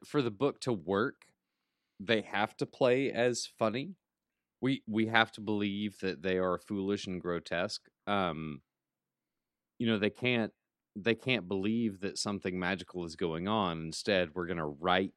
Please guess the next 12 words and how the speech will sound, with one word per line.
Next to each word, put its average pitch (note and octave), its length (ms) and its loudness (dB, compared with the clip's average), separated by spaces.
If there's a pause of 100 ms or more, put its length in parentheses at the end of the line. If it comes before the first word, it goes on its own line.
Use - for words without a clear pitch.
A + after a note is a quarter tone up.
the D#2+ 140 -6
dairy D2 580 -2 (280)
and E2+ 400 -2
the - 60 -20
postman F2 600 -4
to - 100 -14
complain F#2 520 -4
about C2 320 -8
it. - 1000 -14
Um, D#2 500 -2 (720)
which C3 260 2
I, A2+ 340 4